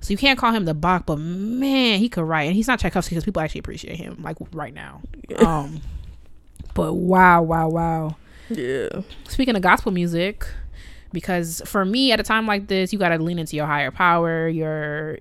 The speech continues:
Speaker 1: your crystals, whatever you got going on, girl. This is the time.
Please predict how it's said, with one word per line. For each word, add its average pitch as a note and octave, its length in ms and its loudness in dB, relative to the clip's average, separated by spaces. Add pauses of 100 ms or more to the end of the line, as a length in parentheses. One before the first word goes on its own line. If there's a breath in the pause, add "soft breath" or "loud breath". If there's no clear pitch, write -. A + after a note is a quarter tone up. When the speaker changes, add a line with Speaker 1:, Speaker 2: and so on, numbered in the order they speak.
Speaker 1:
your C#3+ 240 -10
crystals, F#3 480 0
whatever E3+ 200 0
you E3+ 100 -2
got E3 140 2
going E3 200 0
on, D#3 140 0
girl. D3+ 280 2
This D#3+ 240 -2
is D#3 80 -6
the D3 60 -6
time. C#3+ 440 -8